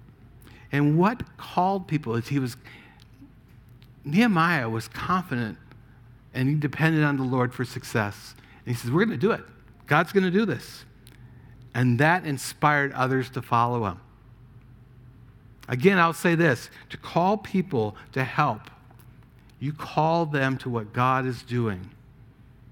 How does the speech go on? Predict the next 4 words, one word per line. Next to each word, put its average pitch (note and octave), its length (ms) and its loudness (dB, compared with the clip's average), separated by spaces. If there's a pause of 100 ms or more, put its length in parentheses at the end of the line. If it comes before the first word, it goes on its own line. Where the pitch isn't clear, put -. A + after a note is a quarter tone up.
(1200)
You - 60 -20
don't C#3+ 280 -2
call D3+ 600 0
them A2+ 460 -2